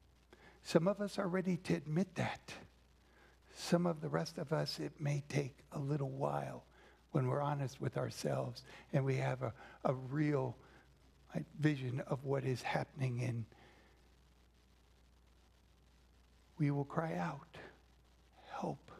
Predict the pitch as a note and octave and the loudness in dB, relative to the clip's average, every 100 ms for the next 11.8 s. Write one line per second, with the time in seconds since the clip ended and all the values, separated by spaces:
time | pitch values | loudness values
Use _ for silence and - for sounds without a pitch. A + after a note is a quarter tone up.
0 | - - - - - - - - - - | -20 -20 -20 -20 -20 -20 -20 -20 -20 -20
1 | - - - D#3 D#3 F#3 A#3 B3 B3 - | -20 -12 0 4 6 6 6 6 4 0
2 | - - - - G#3 A3 A#3 A#3+ B3 B3 | -18 -8 -4 -2 -2 -4 -4 -2 0 2
3 | G3 - - - - - - - A#3 A3+ | 2 2 -6 -18 -20 -14 -14 6 6 6
4 | G#3+ - - - B3+ D4+ D4 D4 - - | 0 -4 -2 2 6 6 6 2 -10 -20
5 | - - - D4 B3+ - - - - - | -20 -8 4 4 4 -2 -8 -14 -20 -10
6 | - B3+ C4+ C4 A#3 - - - - C#4+ | 4 6 8 8 6 -2 -16 -4 2 6
7 | D4+ C4+ F3 D3+ G2+ F#2+ - - - - | 6 6 6 4 2 -6 -10 -16 -20 -20
8 | - - - - - - - - - - | -20 -20 -20 -20 -20 -20 -20 -20 -20 -20
9 | - - - - - - - - - - | -20 -20 -20 -20 -20 -20 -20 -20 -20 -20
10 | - - - - - - - - - - | -20 -20 -20 -20 -20 -20 -20 -20 -20 -20
11 | - - - D#3+ D3+ C3+ - | -20 -8 4 6 6 2 -2